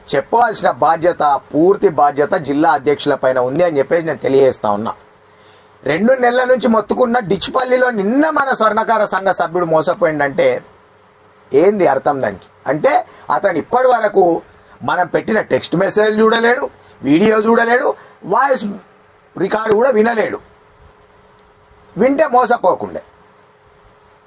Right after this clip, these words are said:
తప్పకుండా ఈ విషయం పైన ఇరవై వేలు, ముప్పై ఐదు వేలు కొట్టిరు కదా,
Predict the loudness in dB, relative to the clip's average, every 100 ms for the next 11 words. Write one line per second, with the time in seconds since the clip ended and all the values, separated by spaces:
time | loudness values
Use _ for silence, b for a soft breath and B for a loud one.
0 | _ _ _ _ _ _ _ _ _ _
1 | _ _ _ _ _ _ -6 -4 -4 0
2 | 2 2 0 -2 -12 _ _ _ _ -4
3 | 0 0 0 -2 -2 -4 -2 -4 -4 _
4 | B B -2 2 2 2 2 4 4 4
5 | 0 -2 -2 0 2 2 2 0 2 2
6 | 4 2 -2